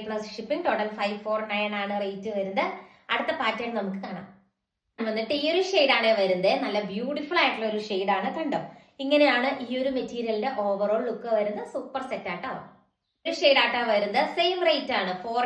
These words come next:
ഡബിൾ നയൻ പ്ലസ് ഷിപ്പിംഗ് ആണ് റേറ്റ് വരുന്നത്. വന്നിട്ട് നല്ലൊരു ഗ്രീൻ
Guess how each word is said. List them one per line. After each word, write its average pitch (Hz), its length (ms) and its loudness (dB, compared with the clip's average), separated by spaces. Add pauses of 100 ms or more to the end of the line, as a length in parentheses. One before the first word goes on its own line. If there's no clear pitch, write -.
ഡബിൾ 220 260 -4
നയൻ 233 240 -4
പ്ലസ് 226 340 -6
ഷിപ്പിംഗ് 311 400 -6
ആണ് 254 200 -2
റേറ്റ് 190 280 -4
വരുന്നത്. 151 300 -6 (720)
വന്നിട്ട് 208 340 0
നല്ലൊരു 226 280 2 (140)
ഗ്രീൻ 330 240 4